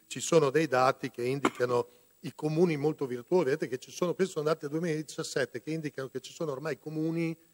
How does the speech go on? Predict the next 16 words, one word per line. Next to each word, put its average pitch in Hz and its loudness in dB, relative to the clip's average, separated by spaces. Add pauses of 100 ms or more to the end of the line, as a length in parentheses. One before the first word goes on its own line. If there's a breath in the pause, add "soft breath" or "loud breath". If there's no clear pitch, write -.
(160 soft breath)
che - 0
arrivano 156 2
quasi 151 0 (380)
sopra 170 -2
l'ottanta 143 -2
per 131 -4
cento 143 -4
di - -2
raccolta 117 -10
differenziata, 104 -18
e - -18
sono 208 -6
anche 170 -8
comuni 139 -8
abbastanza 110 -16 (440 soft breath)
grandini. 120 0